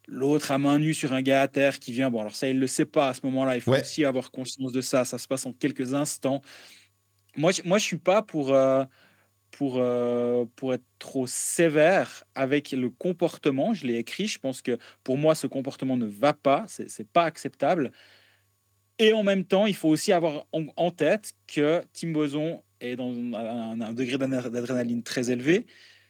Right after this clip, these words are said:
Speaker 1: Et ça doit pas être évident de dire : « Ah merde, là, il faut que j'arrête. » Mais en même temps, c'est,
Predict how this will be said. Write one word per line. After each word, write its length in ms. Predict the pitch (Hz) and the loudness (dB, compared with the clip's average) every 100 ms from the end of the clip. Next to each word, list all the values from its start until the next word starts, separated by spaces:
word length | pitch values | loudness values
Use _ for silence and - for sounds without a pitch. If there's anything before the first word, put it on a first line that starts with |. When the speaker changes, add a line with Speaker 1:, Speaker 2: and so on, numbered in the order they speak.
| _ _ _ | _ _ _
Speaker 1:
Et 220 | 139 147 - | 0 0 0
ça 100 | 135 | -4
doit 160 | 123 | 0
pas 120 | 180 180 | 2 2
être 160 | - | 0
évident 360 | 160 156 170 170 | -4 0 -2 0
de 80 | 143 | 0
dire : « 200 | 147 - 151 | -2 -2 -2
Ah 100 | 160 | 2
merde, 240 | 170 147 | 2 4
là, 220 | 151 165 | 4 4
il 60 | 156 | 2
faut 140 | 143 | -2
que 60 | 131 | -2
j'arrête. » 420 | 147 147 131 - - | 0 2 -2 -8 -8
Mais 120 | 151 | -4
en 60 | 165 | -2
même 200 | 170 170 | -2 0
temps, 340 | 185 196 - _ - | 2 2 -2 _ -16
c'est, 600 | 151 - - 147 143 139 | -14 -14 -4 0 0 -2